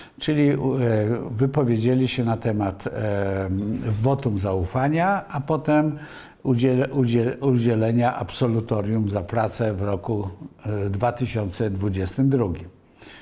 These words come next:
E, długa dyskusja, jak zawsze, bardzo emocjonująca.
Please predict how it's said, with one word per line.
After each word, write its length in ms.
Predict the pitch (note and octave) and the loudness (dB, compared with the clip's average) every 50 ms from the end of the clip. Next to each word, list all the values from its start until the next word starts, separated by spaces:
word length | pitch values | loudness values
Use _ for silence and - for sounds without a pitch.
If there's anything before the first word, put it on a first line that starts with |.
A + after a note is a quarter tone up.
| - - - - - - - - - - - | -20 -20 -20 -20 -20 -20 -20 -20 -18 -8 -4
E, 200 | B2 C3 C3 - - - - - - - - - - - - - - E3 D3 - - - - - - - F3 F3 D3+ | -2 -2 -2 -2 -6 -10 -16 -18 -18 -16 -14 -12 -12 -12 -10 -10 -10 -10 -8 -6 -6 -6 -6 -6 -8 -10 -10 -4 -2
długa 460 | B2+ B2 C3 D#3+ F#3+ G3+ D3+ C#3 B2 | 0 2 4 4 4 6 4 2 2
dyskusja, 500 | A2+ G#2+ G2 - - E3 F3 E3+ - C#3+ | 2 -2 -2 -2 0 0 0 2 0 0
jak 120 | A#2 G#2+ | 0 2
zawsze, 500 | G2+ A#2+ C3+ D3+ D3+ - - D3 C#3 C3+ C3 C3+ - - - _ _ - | 2 2 2 2 0 -2 0 0 2 2 0 -2 -8 -18 -20 _ _ -8
bardzo 320 | - G2+ G#2 G2 G2 G#2 | -6 -6 -4 -2 -2 -2
emocjonująca. 1040 | G#2 G2 G#2+ A2 G#2+ - - A2+ A2 A2+ A#2 B2 C#3 C#3+ C#3+ C#3 C#3 - C3+ A#2+ A#2 | -2 0 -2 -4 -4 -2 -2 0 2 4 4 4 4 4 4 2 2 2 0 0 2